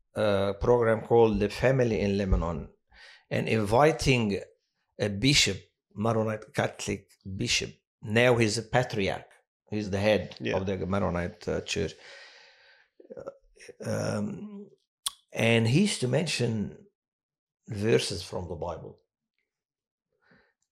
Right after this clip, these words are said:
Speaker 1: And I'm hearing everything, you know. And, uh, the only verse stuck in my mind was, "I am the good shepherd."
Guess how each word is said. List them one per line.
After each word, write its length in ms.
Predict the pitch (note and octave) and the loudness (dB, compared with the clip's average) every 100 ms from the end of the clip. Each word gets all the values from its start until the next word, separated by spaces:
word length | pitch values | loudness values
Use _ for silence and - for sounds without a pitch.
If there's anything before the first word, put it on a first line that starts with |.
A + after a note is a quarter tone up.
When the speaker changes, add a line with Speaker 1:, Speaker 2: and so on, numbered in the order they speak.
| _ | _
Speaker 1:
And 640 | - A2 G#2+ G2+ G#2+ G#2 - - _ _ _ _ _ - - | -6 -4 -2 -2 -4 -10 -14 -20 _ _ _ _ _ -20 -8
I'm 220 | A2+ A#2+ | -4 0
hearing 340 | C3 G3 C3 G2 | 2 4 2 0
everything, 540 | B2 C3+ B2+ - D#2 | -2 -2 -4 -8 -10
you 100 | - | -10
know. 280 | D#2 F2 - - _ _ _ _ _ _ _ _ - | -8 -8 -10 -16 _ _ _ _ _ _ _ _ -12
And, 460 | - A2+ A2 A2 G#2+ | -6 -4 -4 -4 -4
uh, 420 | A2 - - - - _ _ | -4 -6 -8 -12 -16 _ _
the 180 | G2+ A2+ | -6 2
only 240 | G#3 A#3+ | 4 6
verse 520 | D#3 A#2+ E3+ E3+ A#2+ A#2 | 6 6 8 6 6 2
stuck 380 | - D3+ - | 2 2 0
in 180 | - B2 | -2 -4
my 260 | A#2 G2+ G#2 | 0 0 0
mind 560 | G2+ C3 A#2+ A#2+ G#2+ - | 2 2 2 0 -6 -6
was, 680 | G2+ G#2+ A#2+ A#2+ G#2 F2+ | -2 4 6 6 4 -2
"I 140 | - A2 | -6 -4
am 440 | A2 A#2+ A#2 A2 | -2 -2 -4 -4
the 80 | F#2+ | -6
good 300 | F#2 A2 A2 | -6 -8 -8
shepherd." 560 | - - - - - | -8 -8 -10 -12 -14